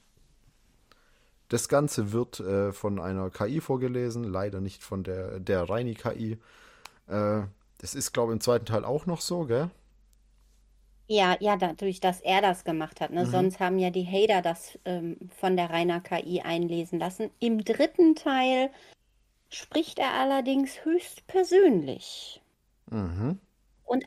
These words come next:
Speaker 2: allein die Worte, die er da am Anfang findet, ah, ich freue mich schon auf den dritten Teil.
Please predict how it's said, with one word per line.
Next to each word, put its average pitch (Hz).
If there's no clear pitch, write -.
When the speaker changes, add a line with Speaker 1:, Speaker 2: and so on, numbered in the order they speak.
Speaker 2:
allein 302
die 320
Worte, 294
die 269
er 247
da 247
am 226
Anfang 214
findet, 185
ah, 185
ich -
freue 156
mich 143
schon -
auf 139
den 135
dritten -
Teil. -